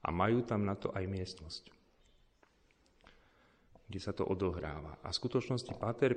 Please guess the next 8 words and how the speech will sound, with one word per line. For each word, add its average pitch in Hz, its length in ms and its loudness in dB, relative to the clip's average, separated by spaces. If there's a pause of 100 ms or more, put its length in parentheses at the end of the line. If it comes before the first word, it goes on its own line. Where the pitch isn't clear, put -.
Pio, 95 480 -2 (400)
okolo 107 320 4
neho 110 160 4
sa 113 160 2
dialo, 113 320 2
dialo 110 320 6
množstvo 123 400 2
zázrakov. 82 640 -2